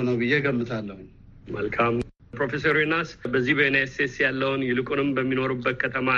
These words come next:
Speaker 2: የተፈጠረውን የከፋ ሁኔታ በዋቢነት ምሳሌ አድርገው አስረድተውናል። እርሶም ባሉበት መሰል አጋጣሚዎች ካሉ ሌሎች አካባቢዎች ያሉትንም በዜጎች በራሳቸውም ሊደረጉ የሚችሉትን ጨምረው ያስረዱን ፕሮፌሰር እናውጋው።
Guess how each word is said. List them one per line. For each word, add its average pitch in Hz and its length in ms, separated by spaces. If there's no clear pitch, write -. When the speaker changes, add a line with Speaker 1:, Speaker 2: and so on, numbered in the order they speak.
Speaker 2:
የተፈጠረውን 123 720
የከፋ 123 420
ሁኔታ 120 400
በዋቢነት 117 540
ምሳሌ 117 420
አድርገው 117 420
አስረድተውናል። 101 720
እርሶም - 380
ባሉበት 120 540
መሰል 113 340
አጋጣሚዎች 117 640
ካሉ 123 360
ሌሎች 113 340
አካባቢዎች 110 520
ያሉትንም 117 440
በዜጎች 156 640
በራሳቸውም 131 760
ሊደረጉ 120 480
የሚችሉትን 113 640
ጨምረው 107 460
ያስረዱን 82 560
ፕሮፌሰር 104 420
እናውጋው። 85 500